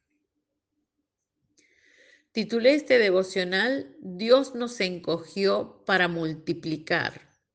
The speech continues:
Nos multiplicamos en todos los ámbitos. La palabra dice, "Busca primero el reino de Dios y su justicia, y todo será dado por añadidura". Jesús escogió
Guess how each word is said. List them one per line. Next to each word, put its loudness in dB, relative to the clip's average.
Nos -4
multiplicamos -2
en -8
todos 4
los -2
ámbitos. -8
La -4
palabra 2
dice, 0
"Busca -2
primero -2
el 0
reino -2
de 2
Dios -2
y -12
su -12
justicia, -4
y -6
todo -2
será -6
dado -2
por -4
añadidura". -6
Jesús -2
escogió 0